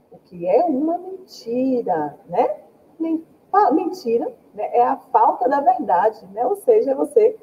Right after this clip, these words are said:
falar que uma coisa, que é, uma coisa é algo, quando na verdade ela não é. Né? Por exemplo, quando ela diz, né, que ela tem sete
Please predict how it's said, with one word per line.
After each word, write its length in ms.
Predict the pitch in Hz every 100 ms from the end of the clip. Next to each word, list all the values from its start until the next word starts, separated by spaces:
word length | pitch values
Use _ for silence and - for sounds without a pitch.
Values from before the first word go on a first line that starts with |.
| - _ _ _
falar 460 | - 180 220 190 196
que 160 | - 240
uma 200 | 214 220
coisa, 500 | - 180 185 196 - _ _ _ - - -
que 160 | - 233
é, 200 | 185 175
uma 160 | 208
coisa 360 | 202 185 185 208
é 160 | - 214
algo, 380 | 180 180 226 294
quando 200 | 285 262
na 120 | 254
verdade 340 | 269 254 240
ela 140 | 262 240
não 300 | 233 466 571
é. 240 | 214 170 - _ _ _
Né? 120 | 208
Por 180 | 240 262
exemplo, 500 | 254 254 208 208 254
quando 160 | 240 214
ela 220 | 208 202
diz, 300 | 202 196 226
né, 200 | 214 262
que 180 | - -
ela 200 | 196 202
tem 240 | - 190
sete 320 | - - -